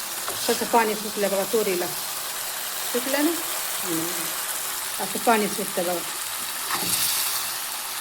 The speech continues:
चांगलं फ्राय करून, जवळ हे पाणी ह्याचं अंगचं सुकत नाही, तवर आता पुढं आपण काही ह्याचं करायचंच नाही. हां, आता ह्याच्यामध्ये ते ना, मी आता एक तुम्हाला दाखवते, हा.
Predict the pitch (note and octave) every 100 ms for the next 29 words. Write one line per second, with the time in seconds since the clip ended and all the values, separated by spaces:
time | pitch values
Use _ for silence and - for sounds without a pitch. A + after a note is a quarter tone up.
0 | - C#4 C#4 C#4 C4 C4 B3 B3 A#3+ G#3+
1 | B3+ D4 C4 C4+ C#4+ C#4 B3+ A#3+ A#3+ B3+
2 | B3+ B3+ - C#4+ D4 C4 B3+ C4 A#3+ B3
3 | F#3 F3 - - - - - - A#3+ A#3
4 | A3+ B3 D4 D4 - - - - - -
5 | B3 A3+ A3 A#3+ C#4 - - A3 G#3 G3
6 | G3+ F#3+ G#3 F#3+ F#3+ F3+ G3 F3+ - -
7 | - - - - - - F3+ E3 D#3 D#3
8 | - - - - - - - - - -
9 | - - G3 F#3+ A3+ A#3+ A3 A#3 B3 G#3+
10 | G#3 G#3+ A3 F#3+ G3+ B3 B3 - - -
11 | - - - G3 F#3+ F#3+ - - A3 G3+
12 | A#3